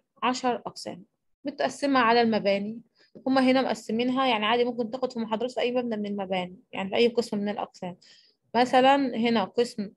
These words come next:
علم الرياضيات، تمام، او قسم الرياضيات عموما.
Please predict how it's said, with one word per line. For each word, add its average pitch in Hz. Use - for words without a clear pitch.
علم 226
الرياضيات، 190
تمام، 233
او 226
قسم 233
الرياضيات 196
عموما. 180